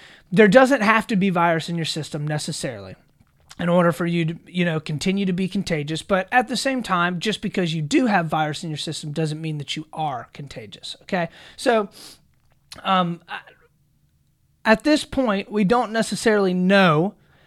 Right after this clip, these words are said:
exactly what is going on with Donald Trump because it does seem like his doctors have been kinda shifty over the past couple of weeks.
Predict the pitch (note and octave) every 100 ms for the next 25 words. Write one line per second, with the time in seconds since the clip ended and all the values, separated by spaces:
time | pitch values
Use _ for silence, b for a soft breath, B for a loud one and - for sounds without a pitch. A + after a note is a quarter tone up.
0 | b b b b b b A3+ F#3 A#3 A3+
1 | B3 G#3+ G3+ F#3+ G3+ G3 F3+ E3+ E3+ F3
2 | F#3+ G3 F3 E3+ D3 F3 F3 F3+ - G3
3 | F#3+ E3+ G#3+ B3+ A#3+ - C#4+ E4 A#3+ G3
4 | F#3+ G#3+ F#3 G3 G#3 G#3 F3 E3 F3+ F3
5 | - B3+ D4+ D#4+ - E4 F#4 G#3 F3 D3+
6 | D3 C#3 D#3 C#3 - D3+ C#3 A#2+ A#2 G#2+
7 | - -